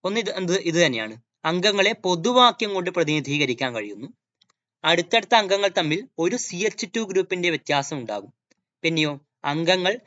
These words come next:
രാസഗുണങ്ങളിൽ സാമ്യം പ്രകടിപ്പിക്കുന്നു. ഭൗതിക ഗുണങ്ങളാണെങ്കിൽ അവ ക്രമമായ വ്യതിയാനം കാണിക്കുന്നു. ക്രമമായിട്ട് കൂടി വരികയോ അല്ലെങ്കിൽ കുറഞ്ഞു വരികയോ ചെയ്യുന്നു. ഓക്കെ, ഇവയ്ക്ക് ഉദാഹരണങ്ങൾ ആൽക്കെയിനുകൾ,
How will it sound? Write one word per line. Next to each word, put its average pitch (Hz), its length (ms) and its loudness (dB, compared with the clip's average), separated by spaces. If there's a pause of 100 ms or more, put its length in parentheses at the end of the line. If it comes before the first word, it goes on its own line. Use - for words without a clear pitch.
(220)
രാസഗുണങ്ങളിൽ 165 1080 2 (380)
സാമ്യം 160 500 0
പ്രകടിപ്പിക്കുന്നു. 123 680 -6 (520)
ഭൗതിക 208 520 2 (120)
ഗുണങ്ങളാണെങ്കിൽ 175 680 2 (420)
അവ 190 60 2 (180)
ക്രമമായ 226 680 2 (120)
വ്യതിയാനം 160 540 2
കാണിക്കുന്നു. 120 420 -6
ക്രമമായിട്ട് 185 680 0
കൂടി 156 220 0
വരികയോ 147 320 -2 (340)
അല്ലെങ്കിൽ 160 340 2
കുറഞ്ഞു 151 260 2
വരികയോ 135 360 -2
ചെയ്യുന്നു. 104 240 -10 (220)
ഓക്കെ, - 140 -12 (580)
ഇവയ്ക്ക് 165 260 -2
ഉദാഹരണങ്ങൾ 165 500 2 (520)
ആൽക്കെയിനുകൾ, 156 680 2